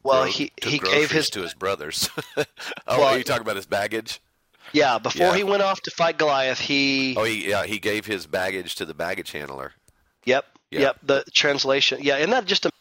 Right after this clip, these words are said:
Speaker 1: amazing? I mean, th-, look at the two people, leadership-wise, and even Saul was saying to David,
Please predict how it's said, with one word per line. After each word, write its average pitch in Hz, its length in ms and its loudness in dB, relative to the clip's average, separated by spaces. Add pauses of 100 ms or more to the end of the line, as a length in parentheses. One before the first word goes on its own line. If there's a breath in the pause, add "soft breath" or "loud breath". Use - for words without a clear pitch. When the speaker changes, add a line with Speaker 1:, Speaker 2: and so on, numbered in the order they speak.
Speaker 1:
amazing? 151 420 2
I 147 60 0
mean, 151 220 0 (260 loud breath)
th-, - 100 -14
look 165 220 0
at 208 100 2
the 180 60 -4
two 180 220 0
people, 117 520 0 (140)
leadership-wise, 127 960 2 (420 loud breath)
and 131 260 2
even 180 300 2
Saul 208 540 2
was 139 140 2
saying 156 260 2
to 135 60 0
David, 135 560 2